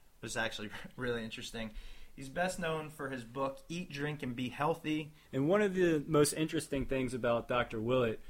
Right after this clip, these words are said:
Speaker 2: was his food pyramid that he came up with, uh, in comparison to the food pyramid that has been followed by, uh, people in the United States for over fifty years.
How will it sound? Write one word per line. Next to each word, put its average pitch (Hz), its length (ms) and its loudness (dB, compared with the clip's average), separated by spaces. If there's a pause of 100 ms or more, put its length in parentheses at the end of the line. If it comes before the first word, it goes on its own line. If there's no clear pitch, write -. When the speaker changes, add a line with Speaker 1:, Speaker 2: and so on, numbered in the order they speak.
(480)
Speaker 2:
was 127 520 2
his 147 420 0 (100)
food 156 400 0
pyramid 131 440 0
that 113 160 -2
he 160 260 -6
came 135 320 -4
up 117 180 -2
with, 107 380 -2 (420)
uh, 113 280 -6 (120)
in 151 200 0
comparison 135 760 0
to 120 520 -2 (100)
the 123 120 -8
food 131 260 -2
pyramid 120 380 -2
that 110 100 -2
has 110 220 -4
been 110 560 -2
followed 113 560 2
by, 104 340 0 (540)
uh, 101 280 -8
people 127 280 2
in 117 60 4
the 113 40 0
United 110 340 2
States 98 520 -4
for 98 440 -8 (560)
over 151 380 8
fifty 120 340 -4
years. 104 540 -6